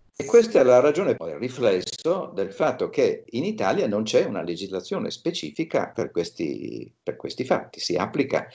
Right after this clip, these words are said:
il codice penale come per, eh, tutta la generalità delle persone, insomma. In altri paesi, in Europa, eh, ci sono delle leggi specifiche, più o meno,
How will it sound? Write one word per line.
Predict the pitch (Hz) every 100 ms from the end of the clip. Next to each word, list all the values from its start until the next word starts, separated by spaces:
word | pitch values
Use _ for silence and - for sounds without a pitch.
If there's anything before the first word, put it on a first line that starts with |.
| _
il | - -
codice | 117 107 - 127
penale | 170 87 78 98 71
come | - -
per, | - 71
eh, | 73 - 58 64 -
tutta | - 78 82
la | 76
generalità | 73 85 80 80 73 85
delle | 80 78
persone, | - - - - -
insomma. | - - - _ _ - - - - - _ _
In | - 160
altri | 156 185 - 127
paesi, | 143 123 110 107 165 123 90
in | 90
Europa, | 104 120 92 - 147 180 - _
eh, | - 98 90
ci | -
sono | 107 143
delle | 151 107 101
leggi | 101 120 113 90
specifiche, | - - 90 110 85 - - 127 147 - _ _ _ _
più | - 185
o | 170 143
meno, | 131 147 151 131 123 - -